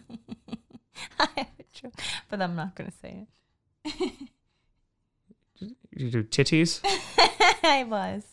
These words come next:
Speaker 2: Both teams suffering an embarrassing loss. One, the Titans getting blown out by the Green Bay Packers on Sunday Night Football, which was amazing.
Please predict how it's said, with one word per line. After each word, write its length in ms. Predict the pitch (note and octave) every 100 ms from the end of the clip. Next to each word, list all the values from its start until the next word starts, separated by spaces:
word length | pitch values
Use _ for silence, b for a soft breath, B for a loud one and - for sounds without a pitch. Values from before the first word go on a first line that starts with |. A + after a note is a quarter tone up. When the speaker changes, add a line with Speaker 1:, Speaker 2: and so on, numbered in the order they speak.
| -
Speaker 2:
Both 380 | D3 F4 G#4 -
teams 360 | A#3+ D#3 A#2+
suffering 380 | - F3+ F#3 E3+
an 60 | D#3
embarrassing 880 | C3 B2+ E3+ G#3 E3+ - C3 B2
loss. 460 | A#2+ B2 B2 D3+ -
One, 380 | C#3 F#3 B3+ C#4+
the 80 | F3
Titans 520 | - A#3+ G#3+ G3+ F#3+
getting 540 | C3+ B2+ G#3 G3 E3+
blown 440 | D#3 D3 A#3 A#3+ A3+
out 200 | F#3+ F#3
by 140 | E3+
the 60 | D#3+
Green 240 | D3 E3+
Bay 140 | D3+
Packers 460 | D3 D#3 D3+ D3+ C#3
on 160 | C#3 C#3
Sunday 360 | D3+ C#3+ C#3
Night 220 | C3+ B2+
Football, 420 | C3 C3+ B2+ B2 B2+
which 160 | C3
was 180 | D3 C3
amazing. 500 | C3 C#3 D3 C#3